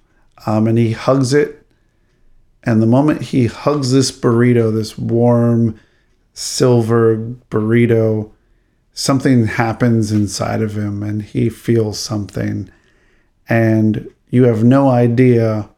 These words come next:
what's going on and why he's in love with this burrito and takes it home instead of eats it and lives through this. And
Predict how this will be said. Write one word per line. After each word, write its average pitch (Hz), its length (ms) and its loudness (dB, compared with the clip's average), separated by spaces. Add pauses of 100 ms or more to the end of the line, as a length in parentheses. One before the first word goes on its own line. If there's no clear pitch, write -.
(300)
what's 120 420 -2
going 120 340 0
on 120 240 2
and 107 200 0
why 110 200 -2
he's 123 280 -6
in 120 100 0
love 113 300 -2
with 113 120 -2
this 120 160 -8
burrito 113 640 -2
and 117 160 -6
takes - 280 -4
it - 80 -6
home 127 420 2
instead 117 360 -2
of 117 120 -4
eats 127 260 0
it 123 160 0
and 110 240 -2 (360)
lives 131 220 0
through 127 260 0
this. 123 360 0 (460)
And 117 280 2